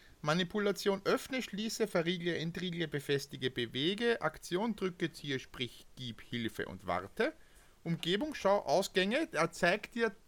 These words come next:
zu derzeitigen Möglichkeit alle aktuellen Räume an. Also aus,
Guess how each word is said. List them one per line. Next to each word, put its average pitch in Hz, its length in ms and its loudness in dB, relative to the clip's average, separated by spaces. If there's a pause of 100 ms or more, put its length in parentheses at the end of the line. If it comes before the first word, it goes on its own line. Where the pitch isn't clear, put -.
zu - 140 -8
derzeitigen 196 960 0 (360)
Möglichkeit 175 720 0
alle 160 300 4
aktuellen 156 440 -2
Räume 156 420 2
an. 233 240 2 (580)
Also 160 180 2
aus, 156 100 4